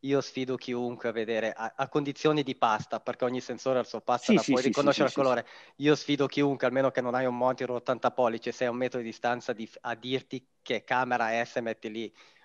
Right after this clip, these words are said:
Speaker 1: Una Epic,
Speaker 2: Assolutamente
Speaker 1: una
Speaker 2: sì,
Speaker 1: Dragon.
Speaker 2: assolutamente
Speaker 1: Quindi
Speaker 2: sì.
Speaker 1: la Comodo ci sta
Speaker 2: No, ma
Speaker 1: tutta.
Speaker 2: il, è il workflow, è il concetto di workflow,
Speaker 1: Sì.
Speaker 2: cioè io posso andare in I P P due e avere lo stesso risultato di macchina sullo stesso set con le stesse ottiche.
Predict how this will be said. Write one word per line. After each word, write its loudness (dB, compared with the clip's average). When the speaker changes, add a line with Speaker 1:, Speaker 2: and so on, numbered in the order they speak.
Speaker 1:
Una -8
Epic, 0
Speaker 2:
Assolutamente 8
Speaker 1:
una 8
Speaker 2:
sì, 2
Speaker 1:
Dragon. 2
Speaker 2:
assolutamente 6
Speaker 1:
Quindi 8
Speaker 2:
sì. 8
Speaker 1:
la 8
Comodo 8
ci -4
sta 0
Speaker 2:
No, 8
ma 10
Speaker 1:
tutta. 4
Speaker 2:
il, -6
è 8
il 12
workflow, 8
è 2
il 0
concetto -2
di 0
workflow, 2
Speaker 1:
Sì. 2
Speaker 2:
cioè 4
io 8
posso 0
andare 4
in 2
I 4
P -2
P -2
due 8
e 10
avere 6
lo 6
stesso 0
risultato 4
di -2
macchina 0
sullo 2
stesso 0
set 4
con 4
le 4
stesse 0
ottiche. -4